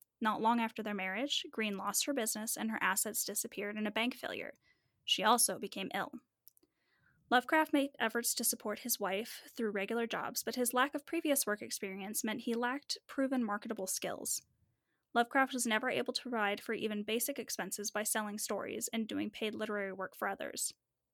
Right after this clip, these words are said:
He lived frugally, subsisting on an inheritance that was nearly depleted by the time he died. He sometimes went without food to be able to pay the cost of mailing letters. Due to the, his fear of doctors, Lovecraft was not examined until a mere month before his death.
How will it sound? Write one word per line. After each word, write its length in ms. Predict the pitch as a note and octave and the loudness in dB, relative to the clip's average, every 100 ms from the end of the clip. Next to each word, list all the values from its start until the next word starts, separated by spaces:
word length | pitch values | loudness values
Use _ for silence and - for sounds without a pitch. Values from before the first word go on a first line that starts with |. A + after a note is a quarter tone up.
| _ | _
He 160 | - A#3+ | 2 4
lived 220 | A#3+ C4+ | 4 2
frugally, 500 | C#4+ B3+ A#3+ A#3+ C#4+ - _ - _ _ | 4 4 2 0 -2 -8 _ -20 _ _
subsisting 540 | - A#3+ B3 B3 C4+ | 0 2 4 4 2
on 180 | A#3+ A3+ | 2 2
an 140 | A3+ A#3 | 0 0
inheritance 640 | A#3 A3 G#3 A3 A3+ - | 0 0 0 0 -2 -2
that 140 | A3 | -2
was 140 | G#3 A3+ | -2 -2
nearly 260 | A3 A#3 | 0 0
depleted 500 | B3 C4 A3+ G#3 G#3 | 0 -2 -2 -2 -2
by 120 | A3 G3+ | -2 -4
the 60 | |
time 260 | - G3 G3+ | -4 -6 -6
he 100 | G#3+ | -4
died. 380 | G3 F#3 - - _ _ _ _ _ _ - | -2 -2 -6 -14 _ _ _ _ _ _ -2
He 120 | B3+ | 2
sometimes 420 | C4 C4 C4 B3 | 4 4 4 0
went 100 | A#3+ | -2
without 260 | A3+ A3 - | -2 -4 0
food 300 | A#3 A3+ - | 0 0 -2
to 80 | - | -2
be 60 | |
able 140 | G#3+ G#3+ | -2 -4
to 80 | |
pay 220 | A3+ - G#3+ | -6 -6 -6
the 80 | |
cost 320 | G#3+ G3+ - A3 | -4 -4 -2 -2
of 60 | |
mailing 340 | G#3 G3+ G#3 G#3 | -4 -4 -4 -4
letters. 520 | G3 - - - - _ _ _ _ _ - | -4 -4 -6 -6 -8 _ _ _ _ _ -6
Due 200 | A#3 A#3+ A#3+ | -2 -2 -2
to 260 | - B3 | 0 0
the, 160 | A3+ - | 0 -4
his 240 | - A#3+ | -2 0
fear 220 | - A3 G#3 | 0 0 0
of 60 | |
doctors, 520 | G3+ F3 - C4+ C#4+ - | 0 0 0 0 0 -2
Lovecraft 440 | G#3+ - A3+ A3+ | -4 -2 -2 -2
was 100 | A3+ | -4
not 160 | G#3+ G#3 | -2 -2
examined 480 | A#3+ G#3+ G3 A3 | -2 -4 -2 -2
until 300 | A3 G#3 G#3 | -4 -4 -6
a 60 | G3+ | -6
mere 200 | G3+ G#3+ | -4 -2
month 300 | G#3+ G3+ G#3 | 0 -2 -4
before 260 | G#3 - G3+ | -8 -6 -6
his 220 | G#3+ - | -4 -2
death. 260 | G3 - | -2 -4